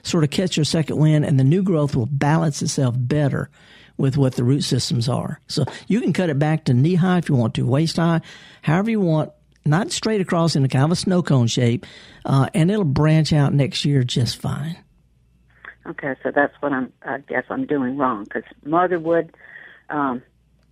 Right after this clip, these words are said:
Speaker 2: cut it back. Okay.
Speaker 1: Right,
Speaker 2: So
Speaker 1: but,
Speaker 2: that
Speaker 1: but, but, but she was doing that on a plant that was on the young side. It's getting old and woody, and those roots need a break. So, again, it's called rejuvenation.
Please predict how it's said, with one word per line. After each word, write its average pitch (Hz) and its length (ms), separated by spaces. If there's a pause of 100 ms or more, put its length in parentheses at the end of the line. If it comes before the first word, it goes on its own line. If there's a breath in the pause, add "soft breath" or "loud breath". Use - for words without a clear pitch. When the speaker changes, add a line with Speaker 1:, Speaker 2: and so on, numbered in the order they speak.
(260)
Speaker 2:
cut 165 220
it - 140
back. 139 300 (420)
Okay. 143 220 (320)
Speaker 1:
Right, 180 160
Speaker 2:
So 160 60
Speaker 1:
but, - 0
Speaker 2:
that 180 240
Speaker 1:
but, 214 280
but, 214 220
but 220 160
she - 180
was 277 120
doing 175 260
that 175 220
on 160 180
a 143 40
plant 175 400
that - 160
was 139 300 (1000)
on 160 140
the 139 80
young 160 240
side. 117 320
It's 180 220
getting - 320 (100)
old 196 300
and 139 160
woody, 135 340
and 127 140
those 147 180
roots 156 380
need 175 160
a 147 40
break. 156 340
So, - 280
again, 160 400
it's 170 80
called 208 240
rejuvenation. 160 640